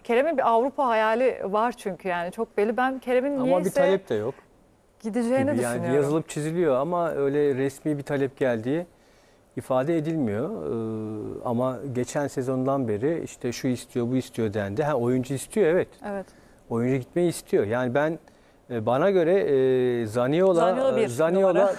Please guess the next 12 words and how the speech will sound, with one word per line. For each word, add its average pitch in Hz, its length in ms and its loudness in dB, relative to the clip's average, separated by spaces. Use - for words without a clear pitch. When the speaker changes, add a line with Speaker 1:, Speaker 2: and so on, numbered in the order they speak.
Speaker 2:
<laughs> 113 120 -8
yani 156 380 0
eğer 160 240 2
gerçekten 151 720 -2
on 180 260 2
beşe, 156 340 0
işte - 160 -8
on 160 140 0
altı 151 320 -2
buçuğa 151 280 -2
mal 139 260 0
edip, 139 380 -4